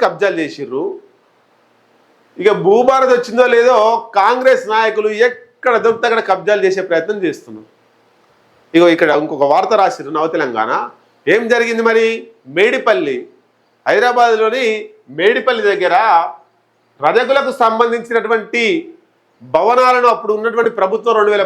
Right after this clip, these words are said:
పద్దెనిమిదిలో అనుకుంటా, ఆ, ఇగో రెండు వేల పద్దెనిమిదిలో రెండు ఎకరాల ఇరవై గుంటల స్థలాన్ని కేటాయిస్తూ ప్రభుత్వం జీవో నెంబర్ ఇరవైని విడుదల చేసిందట.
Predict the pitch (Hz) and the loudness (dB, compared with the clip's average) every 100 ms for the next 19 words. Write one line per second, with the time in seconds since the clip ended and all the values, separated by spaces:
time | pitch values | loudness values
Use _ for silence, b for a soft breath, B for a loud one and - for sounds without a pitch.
0 | 190 175 226 240 233 196 170 156 - - | -2 0 0 2 2 0 -4 -12 -16 -18
1 | _ _ _ _ _ _ _ - 139 143 | _ _ _ _ _ _ _ -4 -2 0
2 | 123 107 160 202 202 175 175 233 233 240 | -2 -2 2 2 2 0 0 0 2 2
3 | 196 - - - _ _ 151 160 226 254 | 2 2 -4 -20 _ _ -4 -2 2 2
4 | 240 254 247 233 233 185 214 220 254 240 | 4 4 4 4 4 2 -2 0 2 2
5 | - 208 226 233 233 208 214 233 - 226 | 2 2 2 0 -4 -4 0 0 0 -6
6 | 220 202 226 226 240 220 180 135 190 233 | -2 0 0 2 2 0 -12 -10 -4 2
7 | 240 233 220 220 214 226 226 233 214 214 | 2 2 2 0 2 2 2 0 0 2
8 | 226 220 185 156 117 - | 2 2 -2 -4 -6 -6